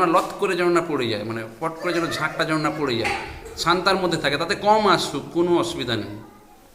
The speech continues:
আস্তে, আস্তে, আস্তে, আস্তে, আস্তে,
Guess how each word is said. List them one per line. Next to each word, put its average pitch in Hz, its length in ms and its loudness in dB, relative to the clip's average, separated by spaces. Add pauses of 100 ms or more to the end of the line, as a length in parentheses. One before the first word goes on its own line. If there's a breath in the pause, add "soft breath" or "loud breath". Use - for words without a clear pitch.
(500)
আস্তে, 139 420 -4 (220)
আস্তে, 147 360 -8 (240)
আস্তে, 156 320 -10 (300)
আস্তে, - 480 -6 (880)
আস্তে, 139 380 -2